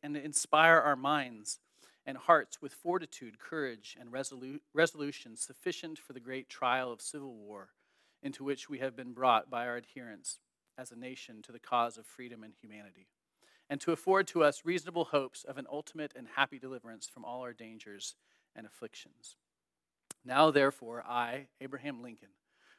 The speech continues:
President of the United States, do hereby appoint and set apart the,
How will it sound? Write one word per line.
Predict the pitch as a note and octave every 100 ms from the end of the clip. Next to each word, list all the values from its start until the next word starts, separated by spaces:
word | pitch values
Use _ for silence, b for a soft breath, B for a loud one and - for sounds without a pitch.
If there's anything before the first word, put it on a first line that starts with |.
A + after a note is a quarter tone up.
| _
President | E3+ E3+ F3+ E3
of |
the | D3
United | C#3+ D3+ D#3
States, | - C3 B2
do | - C#3
hereby | - E3 D#3+ D#3+
appoint | D3 - F3 F3+
and | C#3+ C#3+
set | D#3+ E3
apart | - D#3 C#3
the, | C#3